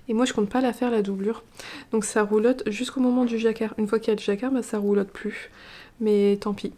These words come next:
ça restera comme ça parce que moi, j'ai monté directement mes mailles parce que je compte pas faire la doublure. Et, euh, et comme ce sont pas des côtes,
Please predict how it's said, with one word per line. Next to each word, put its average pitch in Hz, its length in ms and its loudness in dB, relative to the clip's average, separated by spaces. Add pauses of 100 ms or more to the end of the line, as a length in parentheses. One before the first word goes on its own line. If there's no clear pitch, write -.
ça - 180 -6
restera 214 380 -4
comme 208 160 -2
ça 254 140 -2
parce 269 160 4
que - 80 -4
moi, 220 140 2
j'ai 220 120 2
monté 214 280 2
directement 214 420 2
mes 220 100 4
mailles 233 140 4
parce 226 160 0
que - 80 -8
je - 60 -10
compte 202 180 -4
pas 247 140 0
faire 247 160 0
la 233 120 2
doublure. 208 380 2 (400)
Et, 214 280 2
euh, 190 460 -4
et 196 120 -4
comme 220 160 -2
ce - 140 -12
sont 208 180 -4
pas 220 140 -4
des 202 140 0
côtes, 226 380 -2